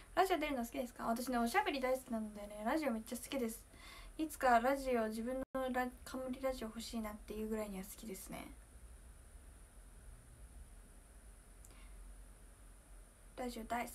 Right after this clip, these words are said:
き。なので、四月の頭すごい盛りだくさんなんですけど。まあ、そのすぐ後にね、お話し会ありますのでね、いっぱい感想を聞かせてください。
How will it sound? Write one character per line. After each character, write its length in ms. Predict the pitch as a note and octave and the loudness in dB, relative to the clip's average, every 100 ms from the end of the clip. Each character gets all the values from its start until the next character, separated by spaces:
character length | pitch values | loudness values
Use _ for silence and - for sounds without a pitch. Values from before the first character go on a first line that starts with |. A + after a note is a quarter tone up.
| - | -10
き。 240 | - - - - - - - - - - - - - - - - - - - - - - - - - - - - - - - - - - - - - - - - - | -12 -12 -16 -16 -16 -16 -18 -18 -18 -18 -18 -18 -18 -18 -20 -20 -20 -20 -20 -20 -20 -20 -20 -20 -20 -20 -20 -20 -18 -18 -18 -18 -20 -20 -20 -20 -20 -20 -20 -20 -4
な 80 | B3+ | 2
の 40 | |
で、 60 | A#3+ | 4
四 120 | C#4+ | 8
月 220 | F4 C#4 | 8 8
の 120 | A#3 A3 | 4 2
頭 360 | A3+ A#3+ A#3+ | 4 6 6
す 140 | A#3+ A#3+ | 4 0
ご 180 | B3 | 0
い 60 | A3+ - - - - | -2 -4 -12 -14 0
盛 240 | A#3 A#3+ B3+ | 4 6 10
り 80 | |
だ 80 | C4 | 8
く 80 | B3+ | 8
さ 160 | - A3 | 0 -8
ん 140 | G#3+ | -8
な 80 | G#3 | -12
ん 100 | G3+ | -10
で 120 | G#3+ | -12
す 160 | G#3+ - | -12 -16
け 140 | - | -12
ど。 160 | - - - - - - - - - - | -10 -10 -12 -20 -20 -20 -20 -20 -20 12
ま 80 | G4+ | 12
あ、 60 | F#4 | 12
そ 80 | G4+ | 12
の 100 | A#4+ | 4
す 140 | A#4+ D#5 A#4 G4+ G4 | 6 8 12 12 10
ぐ 40 | |
後 20 | |
に 140 | E4 C#4+ | 4 6
ね、 160 | C#4+ | 8
お 60 | C#4+ | 8
話 360 | D#4 D#4+ D#4+ - | 8 6 6 2
し 80 | |
会 340 | - E4 E4 D#4 | 0 6 10 10
あ 80 | D4 | 10
り 100 | D#4+ | 10
ま 180 | E4+ E4+ | 10 10
す 120 | D4 | 4
の 160 | C4 | 0
で 100 | A3+ | 2
ね、 360 | G#3+ G#3+ A3 B3 - | 0 2 2 0 -2
い 60 | |
っ 40 | A3+ | 0
ぱ 160 | - | 4
い 80 | A#3 | 4
感 220 | A#3 A#3+ | 4 -2
想 100 | A#3+ | 0
を 40 | A#3+ | -4
聞 140 | A#3+ | -4
か 120 | - C4 | -6 -6
せ 80 | |
て 120 | - F#4 | -6 -6
く 120 | F4+ | -2
だ 100 | F#4+ - | -2 0
さ 60 | |
い。 80 | G#4 | -2